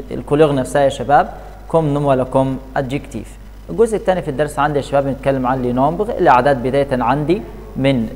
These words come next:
زيرو لحد ما يوصل يا شباب، آه، صن لحد مية، اتفقنا؟ دي الأعداد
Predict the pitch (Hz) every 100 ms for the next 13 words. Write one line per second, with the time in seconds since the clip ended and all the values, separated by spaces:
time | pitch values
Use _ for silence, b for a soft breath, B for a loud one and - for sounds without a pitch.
0 | 131 127 143 151 165 165 139 - 156 143
1 | 139 139 143 135 127 - 120 135 139 -
2 | - - - 139 135 131 131 - 151 123
3 | 104 - - - 123 - 143 135 139 127
4 | 113 107 - 123 120 123 139 175 - 165
5 | 151 127 143